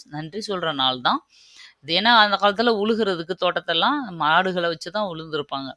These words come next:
ஓகேவா? அதனால அதுக்கு நன்றி சொல்ற விதமா அதை பண்றாங்க. எனவே இவ்விழாவை உழவர் திருநாள் என்றும் கூறுவர். உழவர்களுக்காகவே ஸ்பெஷலா உருவான ஒரு விழா அப்படிங்கிறதுனால உழவர் திருநாள்னு ஒரு பேரும் இருக்கு.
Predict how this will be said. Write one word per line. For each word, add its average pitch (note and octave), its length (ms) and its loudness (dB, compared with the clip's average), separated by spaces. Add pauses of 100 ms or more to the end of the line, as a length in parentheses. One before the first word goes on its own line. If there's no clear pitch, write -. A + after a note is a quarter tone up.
(320)
ஓகேவா? - 260 -2
அதனால G#3 240 4
அதுக்கு G#3 240 2
நன்றி F3+ 240 -4
சொல்ற D#3+ 260 -4
விதமா C#3+ 300 -2
அதை A#3 140 -2
பண்றாங்க. C#3 440 -6 (380)
எனவே G3 340 0
இவ்விழாவை D#3+ 520 0 (500)
உழவர் B3 500 0
திருநாள் G3+ 500 -2
என்றும் F#3+ 360 -6
கூறுவர். C#3 520 -4 (160)
உழவர்களுக்காகவே G3 1080 0
ஸ்பெஷலா G3 580 0 (480)
உருவான G3 480 2
ஒரு E3+ 180 -2
விழா D#3 260 4
அப்படிங்கிறதுனால C#3+ 680 -2
உழவர் G3 420 2
திருநாள்னு D#3 480 -2
ஒரு E3 160 -4
பேரும் D3 320 -4
இருக்கு. C3+ 280 -8